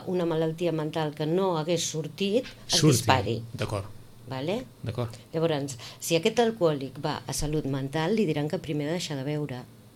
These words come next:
Speaker 1: perquè no el poden tractar.
Speaker 2: Fins que no deixi de beure.
Speaker 1: Fins que no deixi de beure.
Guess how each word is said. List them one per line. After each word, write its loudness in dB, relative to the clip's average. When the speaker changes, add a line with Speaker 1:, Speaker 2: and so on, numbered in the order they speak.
Speaker 1:
perquè -4
no 0
el -2
poden -2
tractar. -2
Speaker 2:
Fins 6
que 6
no 6
deixi 6
de 10
beure. 8
Speaker 1:
Fins 0
que 0
no 0
deixi -4
de 0
beure. 2